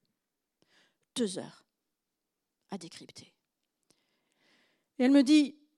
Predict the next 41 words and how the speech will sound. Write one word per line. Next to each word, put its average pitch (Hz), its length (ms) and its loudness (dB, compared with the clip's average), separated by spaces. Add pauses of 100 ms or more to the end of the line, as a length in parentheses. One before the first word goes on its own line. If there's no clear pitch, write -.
(580)
Ma 247 160 -2
mère 262 240 2
m'insulte, 302 840 0
elle 262 120 -2
m'accompagnera 240 600 -2
pas 285 200 -6
si 233 160 -6
je 202 60 -10
décide 220 380 -8
d'avorter. 202 540 -6
Qu'est-ce - 260 -6
que 262 120 -6
je 247 140 -4
fais ? 240 220 -6
Je 190 120 -6
veux 220 140 -4
pas 240 240 -6
y 220 80 -6
aller 196 140 -6
toute - 180 -12
seule, 208 200 -4
j'ai 196 160 -6
trop - 180 -10
peur. » 175 300 -10
Je 220 100 -6
lui 214 120 -6
ai 214 40 -2
dit, « 220 120 -6
Si - 160 -6
tu 208 140 -14
décides 214 540 -6
d'avorter, 196 500 -6
même 196 160 -8
si - 140 -10
je 175 100 -8
suis - 180 -12
contre, 170 340 -14
je 175 80 -10
viendrai 165 480 -10
avec 151 240 -12
toi. 180 340 -6